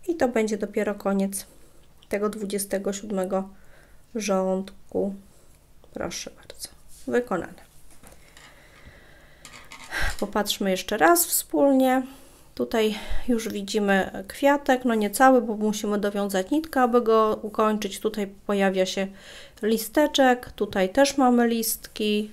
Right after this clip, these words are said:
część kwiatka, także Powoli idziemy do przodu. Dwudziesty ósmy rządek pracy.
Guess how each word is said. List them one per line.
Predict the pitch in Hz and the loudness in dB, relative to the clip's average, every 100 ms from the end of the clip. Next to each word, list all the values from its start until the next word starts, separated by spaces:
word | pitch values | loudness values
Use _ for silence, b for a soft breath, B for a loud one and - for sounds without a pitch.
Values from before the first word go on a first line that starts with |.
| - | -6
część | 220 196 - | -2 -2 -4
kwiatka, | - 330 285 285 - 247 240 240 B B B B B | -2 2 2 0 0 2 2 -2 B B B B B
także | 214 208 220 190 196 - - - - | -4 -4 -2 0 -2 -6 -20 -20 -2
Powoli | 330 277 220 214 | 0 4 4 4
idziemy | 190 170 175 190 - - - - | -2 -4 -4 -8 -10 -20 -20 -12
do | - | -10
przodu. | - - - - - - - B B B B B B B - - - - - | -10 -12 -14 -12 -12 -14 -18 B B B B B B B -20 -20 -20 -20 -12
Dwudziesty | 285 302 240 233 - 226 214 B B B | -6 -2 0 0 2 2 2 B B B
ósmy | 262 262 240 220 | 2 2 2 0
rządek | 208 190 190 190 233 330 - - B B B | 0 0 2 4 4 4 0 -16 B B B
pracy. | 262 208 202 - 202 196 | 2 2 2 2 2 0